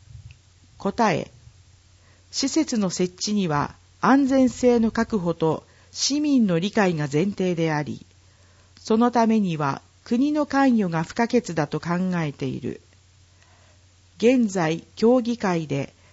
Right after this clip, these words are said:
課題の明確化と対応等の協議を重ねており、市民の不安や心配の声に丁寧に分かりやすく答えていくことが重要だと考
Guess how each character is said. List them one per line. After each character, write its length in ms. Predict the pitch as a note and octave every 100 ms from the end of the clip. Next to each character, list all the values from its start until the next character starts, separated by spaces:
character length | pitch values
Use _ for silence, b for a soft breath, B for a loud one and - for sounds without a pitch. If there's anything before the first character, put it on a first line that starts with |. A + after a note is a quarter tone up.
| b
課 160 | - G#3
題 240 | B3+ C#4
の 140 | B3 G3+
明 240 | F#3+ A#3
確 280 | A#3+ A3+ -
化 160 | G3
と 300 | F#3+ E3+ E3 -
対 340 | - A3 C4+ C4
応 200 | B3+ B3
等 320 | B3 A#3 G#3
の 140 | E3+
協 300 | D#3 G#3+ G#3+
議 180 | F#3 D#3
を 100 | C#3+
重 240 | D#3+ - D#3+
ね 140 | D#3
て 160 | - D3+
お 120 | D3
り、 240 | C3+ A#2 - _ b b b b b b
市 300 | - B3+ C#4+
民 260 | D4 B3 G3
の 140 | D#3+
不 200 | D3+ F3
安 240 | F3+ G3+ G3
や 220 | F#3 -
心 320 | - - A3 A#3+
配 300 | A#3 A3 G#3
の 100 | G3+
声 320 | - F#3+ E3+
に 240 | D3 C#3+ - b b b b _
丁 300 | A#3 B3 A#3+
寧 240 | G3+ F3+ E3
に 220 | D3+ C#3
分 120 | E3+
か 160 | - A#3+
り 120 | A#3
や 120 | B3
す 120 | -
く 140 | - F3+
答 320 | F3 A3 G#3+
え 60 | G#3+
て 160 | F3+
い 60 | E3+
く 120 | -
こ 120 | F#3
と 140 | F#3 F3+
が 160 | D#3
重 260 | C#3 E3 G3+
要 260 | G#3+ G3+
だ 120 | G3 F#3+
と 140 | D#3+
考 120 | E3+